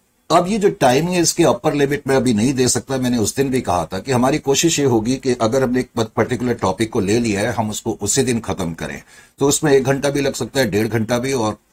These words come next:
कभी हो सकता है कि उसमें दो घंटे भी लग सकते हैं, Correct? Number वन। Number two, फिर next question बहुत से बच्चों का ये था कि सर सबसे पहले आप कौन सी,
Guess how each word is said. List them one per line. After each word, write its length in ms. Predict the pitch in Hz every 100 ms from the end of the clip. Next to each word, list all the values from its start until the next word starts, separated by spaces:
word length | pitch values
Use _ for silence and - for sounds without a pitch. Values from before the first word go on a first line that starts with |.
| -
कभी 200 | 156 160
हो 160 | -
सकता 320 | 175 107 - 98
है 180 | 98
कि 120 | 113 113
उसमें 260 | - 117
दो 160 | 87 127
घंटे 280 | 101 101 90
भी 120 | 123
लग 180 | 104 107
सकते 360 | - - -
हैं, 120 | 69 - _
Correct? 260 | 127 143 - _ -
Number 280 | 117 120 92
वन। 180 | 71 58 65 _ - - - - 98
Number 280 | 147 180
two, 180 | 180 185
फिर 220 | 170 170
next 360 | 123 120 196 -
question 280 | 160 139 147
बहुत 300 | 113 117 160
से 100 | 139
बच्चों 300 | 113 - 127
का 100 | 127
ये 240 | 95 123
था 400 | - 98 82 - _ - - _ _
कि 100 | 151
सर 220 | 147 160 160 - -
सबसे 260 | 123 -
पहले 280 | 139 123 131
आप 200 | 135 131 -
कौन 260 | 123 135 151
सी, 440 | - 147 131 139